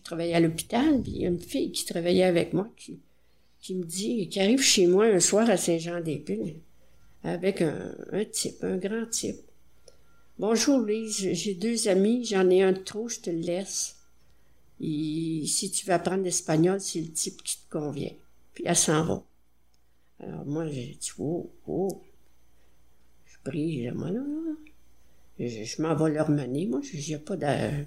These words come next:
d'homme qui va rentrer ici comme ça, là. Puis là, il parle avec moi, puis il me dit, euh, « Si tu veux, on peut prendre un, on va parler, on va, je vais te montrer des mots d'espagnol, parce que moi, je me prépare à aller au Guatemala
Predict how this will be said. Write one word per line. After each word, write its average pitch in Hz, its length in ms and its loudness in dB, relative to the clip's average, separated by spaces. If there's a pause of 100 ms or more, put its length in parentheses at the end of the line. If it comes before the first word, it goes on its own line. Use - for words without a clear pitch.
(100)
d'homme 165 280 -4
qui 147 120 -8
va 151 220 2
rentrer 143 220 2
ici 127 220 2
comme 135 200 2
ça, 202 240 -2
là. 349 120 0 (400)
Puis - 120 -4
là, 370 60 2
il - 120 -2
parle 202 240 2
avec 165 300 2
moi, 208 240 0
puis - 100 -10
il - 60 -6
me 160 60 -4
dit, 147 420 -4
euh, « 69 100 -8 (640)
Si - 220 -4
tu 190 60 -4
veux, 339 100 2
on 160 80 0
peut 170 180 -4
prendre 240 340 4
un, 139 260 4 (320)
on 170 80 -10
va 165 140 -14
parler, 247 400 6
on 262 60 6
va, 190 140 4
je - 220 -8
vais 196 80 2
te 196 120 -2
montrer 220 280 2
des 233 140 -2
mots 233 160 -2
d'espagnol, 202 720 2
parce - 180 -8
que 185 80 -6 (460)
moi, 240 140 4
je 269 60 2
me 226 140 6
prépare 226 600 4
à 196 180 6
aller 185 360 4
au 180 140 -2
Guatemala 170 680 -2